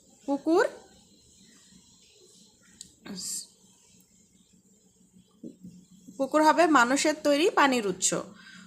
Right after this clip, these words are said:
অনিরাপদ পানি, এটা হবে লাল রং করা নলকূপের পানি। লবণাক্ত পানি,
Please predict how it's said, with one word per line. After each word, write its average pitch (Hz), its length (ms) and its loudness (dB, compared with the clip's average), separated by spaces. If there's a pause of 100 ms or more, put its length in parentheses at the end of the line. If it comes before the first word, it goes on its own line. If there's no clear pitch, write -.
(120)
অনিরাপদ 320 640 4 (100)
পানি, 165 260 0 (840)
এটা 247 220 0
হবে 277 440 4 (380)
লাল 254 300 6
রং 262 280 2
করা 269 260 4
নলকূপের 277 540 2
পানি। 165 320 -4 (440)
লবণাক্ত 294 640 4
পানি, 185 460 -6